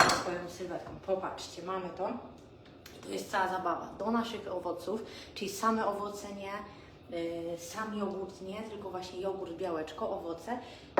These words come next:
I teraz wisienka na torcie, wisienka na torcie, e, to będą ciasteczka pokruszone, e, do naszych owocków. Słuchajcie, jak ja je pokruszę? Myślę, że...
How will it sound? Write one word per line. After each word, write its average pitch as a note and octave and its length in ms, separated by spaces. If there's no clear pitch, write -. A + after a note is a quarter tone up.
I - 20
teraz G#3+ 420
wisienka G#3 480
na F#3 160
torcie, G#3+ 560
wisienka F#3 460
na F3 120
torcie, F3+ 440
e, F#3 80
to G#3 140
będą G3 320
ciasteczka G3 560
pokruszone, F3+ 800
e, E3+ 160
do F#3 160
naszych F3+ 460
owocków. C4 640
Słuchajcie, E3 340
jak F3 120
ja F3+ 80
je E3+ 60
pokruszę? E3 500
Myślę, F#3 240
że... F3 60